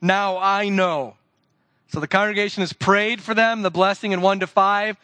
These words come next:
and there's the king response, responding, "Now I know," verses six to eight. And then at the end, the people respond in verse nine with one final prayer for him. It's brief and it's urgent.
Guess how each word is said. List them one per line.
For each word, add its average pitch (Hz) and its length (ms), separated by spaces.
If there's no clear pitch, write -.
and 160 160
there's 196 220
the 196 100
king 208 240
response, 185 720
responding, 170 540
"Now 196 260
I 220 240
know," 143 440
verses 156 320
six 175 300
to 147 220
eight. 147 260
And 151 180
then 190 300
at 175 140
the 175 160
end, 185 280
the 175 60
people 185 400
respond 170 720
in 156 80
verse 170 320
nine 165 320
with 147 180
one 170 420
final 170 400
prayer 170 320
for 156 140
him. 143 180
It's - 140
brief 180 340
and 170 80
it's 151 140
urgent. 147 360